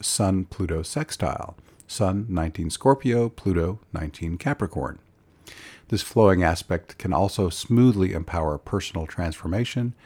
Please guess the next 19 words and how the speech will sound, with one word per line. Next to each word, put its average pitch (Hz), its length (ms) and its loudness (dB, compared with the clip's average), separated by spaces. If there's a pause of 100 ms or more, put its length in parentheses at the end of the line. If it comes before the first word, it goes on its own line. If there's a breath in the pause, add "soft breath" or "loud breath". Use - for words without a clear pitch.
(200 soft breath)
sacred 117 420 0
sex, - 500 -2 (220)
and 76 320 -4
occult 90 460 -6
practices. - 880 -12 (1400)
On 101 140 2
Tuesday, 113 580 2
November 85 300 2
thirteenth, - 640 -2 (580 loud breath)
committed 104 340 4
partnership 117 560 4
is 107 120 -2
powerfully 117 640 4
catalyzed 85 640 -2
by 95 80 -2
a 92 160 -2
T-square - 720 -4
featuring 87 420 0
Mars, 90 540 4